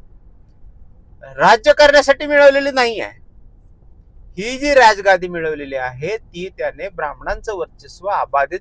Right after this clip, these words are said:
ठेवण्यासाठी मिळवलेली आहे. आज सुद्धा तीच परिस्थिती आहे.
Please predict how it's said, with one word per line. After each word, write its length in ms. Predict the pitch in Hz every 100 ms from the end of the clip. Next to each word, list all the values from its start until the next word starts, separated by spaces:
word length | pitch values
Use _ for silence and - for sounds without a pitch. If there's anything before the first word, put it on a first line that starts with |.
| -
ठेवण्यासाठी 680 | 139 123 147 160 131 - 233
मिळवलेली 480 | 170 120 107 123 190
आहे. 320 | 214 180 104 - _ - _ - - _ _ - _ - - _ _
आज 280 | 156 226 247
सुद्धा 380 | - 190 151 202
तीच 320 | - 240 233
परिस्थिती 520 | - 180 175 - 190 156
आहे. 440 | 135 117 139 214